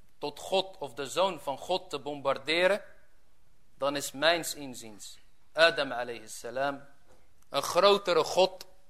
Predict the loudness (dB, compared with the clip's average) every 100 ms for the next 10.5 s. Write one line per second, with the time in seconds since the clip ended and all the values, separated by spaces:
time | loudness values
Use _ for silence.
0 | -18 -18 -16 -2 0 6 6 4 0 -8
1 | -18 -18 -18 -18 -12 -8 -8 -8 -10 -12
2 | -14 -18 -18 -18 -18 -18 -18 -16 4 4
3 | 4 -4 -4 -2 -2 4 4 6 2 -8
4 | -16 -18 -18 -18 2 2 2 0 4 4
5 | 2 6 6 6 2 -2 -6 -6 -6 2
6 | 2 2 -4 0 0 0 -8 -16 -10 -10
7 | -2 -2 -2 -10 -12 -12 -12 -16 -18 -18
8 | -18 -18 -16 0 0 0 4 4 4 -2
9 | -8 -18 -18 -18 -4 4 4 4 0 4
10 | 4 4 -2 -12